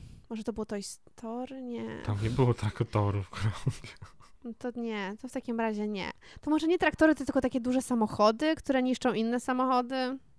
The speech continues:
Speaker 2: Niszczą inne? To nie wiem, co to za-, a może to było
Speaker 1: Monster
Speaker 2: to?
Speaker 1: Wheels?
Speaker 2: Auta. Co?
Speaker 1: Coś takiego.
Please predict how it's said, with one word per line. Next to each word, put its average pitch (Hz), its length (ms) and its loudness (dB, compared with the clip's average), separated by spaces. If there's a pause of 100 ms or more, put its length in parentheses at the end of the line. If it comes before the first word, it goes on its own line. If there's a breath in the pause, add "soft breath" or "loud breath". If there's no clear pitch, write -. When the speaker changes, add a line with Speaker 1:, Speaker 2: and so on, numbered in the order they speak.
(140)
Speaker 2:
Niszczą 110 540 0
inne? 117 600 0
To 143 100 0
nie 143 140 2
wiem, 156 80 0
co 104 120 -4
to 101 80 -2
za-, 95 120 -2
a 95 40 -2
może 104 200 2
to 226 60 4
było - 100 6
Speaker 1:
Monster - 260 4
Speaker 2:
to? 104 200 8
Speaker 1:
Wheels? 202 500 6
Speaker 2:
Auta. 92 240 0 (1700)
Co? 180 440 2
Speaker 1:
Coś - 260 -4
takiego. 233 680 0